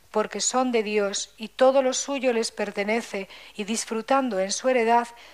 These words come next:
se ponen al servicio de las demás. Al hablar con vosotras y veros vivir, se me hace presente que crecemos, como dice Henry de Lubac,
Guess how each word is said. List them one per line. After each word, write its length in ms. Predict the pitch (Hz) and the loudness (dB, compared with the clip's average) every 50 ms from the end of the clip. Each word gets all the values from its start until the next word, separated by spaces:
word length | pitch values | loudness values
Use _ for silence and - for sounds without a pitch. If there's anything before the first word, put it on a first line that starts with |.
| - | -12
se 180 | - - - 214 | -8 -6 -6 -4
ponen 340 | - - 247 254 254 240 220 | 0 2 2 2 2 2 0
al 140 | 196 196 202 | 0 -2 -4
servicio 560 | - - 190 185 180 220 220 - - 196 180 | -8 -10 -10 -8 -6 -6 -8 -6 -8 -8 -8
de 80 | 180 | -8
las 220 | 170 170 175 175 - | -8 -8 -8 -10 -10
demás. 480 | 180 175 180 180 175 180 - - - _ _ _ _ _ - - - - - - - - | -12 -10 -8 -8 -8 -8 -10 -12 -14 _ _ _ _ _ -20 -20 -18 -18 -18 -18 -8 -2
Al 120 | - 202 214 | 2 4 4
hablar 300 | 214 208 233 247 262 262 | 4 6 6 4 6 4
con 160 | - 262 240 | 2 0 2
vosotras 540 | 247 247 - - 277 269 262 254 247 - 233 | 0 -2 0 0 -2 0 0 -2 -2 -2 -2
y 60 | 214 | 0
veros 280 | 220 220 214 214 196 | 0 0 0 -2 -4
vivir, 380 | 185 208 202 185 226 233 233 233 | -4 -6 -4 -2 0 2 2 0
se 160 | - - 214 | 0 -4 -2
me 100 | 208 214 | 0 0
hace 180 | 233 240 - 269 | 0 0 0 -2
presente 560 | - 254 247 240 - 254 254 247 233 - 233 | -2 -2 -2 -2 -2 -2 -2 -2 -2 -2 -4
que 120 | 226 208 | -4 -4
crecemos, 640 | - 202 202 202 - - 247 247 240 240 233 226 - | -4 -6 -6 -6 -4 -4 -2 -2 0 -2 -4 -6 -6
como 260 | - 214 208 202 196 | -6 -4 -2 -2 -2
dice 360 | 190 240 240 - - 220 214 | -4 -4 -8 -6 -2 0 0
Henry 280 | 214 214 214 208 202 185 | 0 0 -2 -6 -8 -8
de 100 | 185 180 | -8 -8
Lubac, 420 | 180 180 175 202 214 214 208 - | -10 -6 -2 0 0 0 0 -4